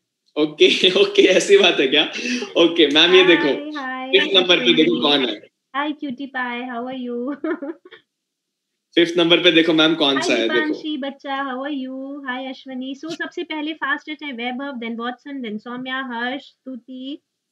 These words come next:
Speaker 2: Sir hi तो बोल दो हमसे, तन्वी, समर्थ, अभिनव,
Speaker 1: हाय
Speaker 2: साक्षी
Speaker 1: स्तुति,
Speaker 2: and
Speaker 1: I'm very
Speaker 2: निशा।
Speaker 1: sorry, मैंने हाय नहीं बोला आपको। <laughs> Okay।
Speaker 2: Thank you for liking
Speaker 1: चलिए।
Speaker 2: the video बच्चा लोग। जो नए आ रहे हैं please video को like जरूर करते जाए। आज का टारगेट चलो टू hundred likes होना चाहिए।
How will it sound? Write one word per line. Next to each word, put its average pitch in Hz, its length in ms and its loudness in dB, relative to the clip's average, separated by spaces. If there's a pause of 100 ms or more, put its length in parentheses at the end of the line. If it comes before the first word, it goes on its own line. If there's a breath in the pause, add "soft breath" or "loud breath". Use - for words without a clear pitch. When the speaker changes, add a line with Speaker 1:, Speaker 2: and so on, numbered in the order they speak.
(380)
Speaker 2:
Sir 262 200 -4
hi 254 200 -4
तो 240 140 -10
बोल 240 220 -6
दो 240 100 -6
हमसे, 247 560 -6
तन्वी, 247 480 -8
समर्थ, 247 540 -8
अभिनव, 214 240 -6
Speaker 1:
हाय 160 240 4
Speaker 2:
साक्षी 165 240 -2
Speaker 1:
स्तुति, - 200 0
Speaker 2:
and 156 160 6
Speaker 1:
I'm 151 100 -2
very 156 160 4
Speaker 2:
निशा। 160 160 4
Speaker 1:
sorry, 151 200 4
मैंने 151 220 2
हाय 139 240 2
नहीं 143 120 2
बोला 139 280 2
आपको। 151 420 2
<laughs> - 1800 -6
Okay। 160 720 4
Speaker 2:
Thank 349 260 -4
you 359 120 -2
for 370 140 -6
liking 311 200 -6
Speaker 1:
चलिए। 302 320 4
Speaker 2:
the 269 180 -8
video 254 340 -8
बच्चा 240 340 -8
लोग। 233 500 -8
जो 269 160 -8
नए 262 320 -6
आ 262 120 -4
रहे 247 120 -6
हैं 285 100 -8
please 269 420 -8
video 247 260 -8
को 254 140 -10
like 226 340 -6
जरूर 262 300 -6
करते 233 360 -8
जाए। 214 240 -10
आज 214 240 -8
का 247 140 -10
टारगेट 233 520 -8
चलो 262 280 -6
टू 302 320 -8
hundred 226 260 -6
likes 208 300 -10
होना 214 220 -10
चाहिए। 214 400 -10